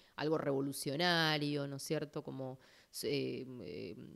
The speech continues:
creando su propia moneda, ¿no es cierto? Como que podía ser algo innovador, ¿no? Que, que un poco...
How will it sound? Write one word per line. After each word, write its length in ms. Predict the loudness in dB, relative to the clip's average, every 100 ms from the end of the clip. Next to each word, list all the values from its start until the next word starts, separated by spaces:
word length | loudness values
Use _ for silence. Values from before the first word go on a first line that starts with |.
| -8
creando 340 | 0 0 0
su 120 | -6 -6
propia 320 | -8 -4 -4
moneda, 800 | -2 4 6 6 6 6 4 2
¿no 100 | -2
es 60 |
cierto? 320 | -2 -4 -2 -6
Como 240 | -6 -8
que 240 | -6 -8
podía 280 | -4 0 0
ser 140 | 0 0
algo 160 | 2
innovador, 840 | 0 0 0 4 8 8 6 -2 -8
¿no? 280 | -8 -6 -8 -10
Que, 320 | -8 -6 -8 -10
que 140 | -10
un 80 | -8
poco... 400 | -10 -6 -6